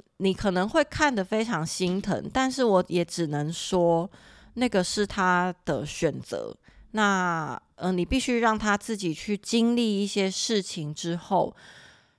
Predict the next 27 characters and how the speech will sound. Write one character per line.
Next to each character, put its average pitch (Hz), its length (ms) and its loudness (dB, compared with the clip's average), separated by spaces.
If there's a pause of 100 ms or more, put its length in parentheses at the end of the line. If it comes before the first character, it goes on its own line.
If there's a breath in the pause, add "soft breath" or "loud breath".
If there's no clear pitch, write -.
这 277 140 0
些 277 140 4
过 277 200 6
程 175 200 2
可 175 140 -2
能 151 220 -2
也 147 240 0
在 214 300 0
灵 185 160 2
魂 175 100 0
层 170 140 -4
面 185 140 -2
上 196 140 -4
是 190 140 -6 (120)
必 220 120 -2
不 196 140 -2
可 156 180 -2
少 - 380 -4
的。 - 160 -8 (300 loud breath)
那 185 420 0
你 165 140 -6
要 185 160 2
经 214 180 -2
过 214 160 2
这 196 160 0
些 185 240 -2
路， 180 260 2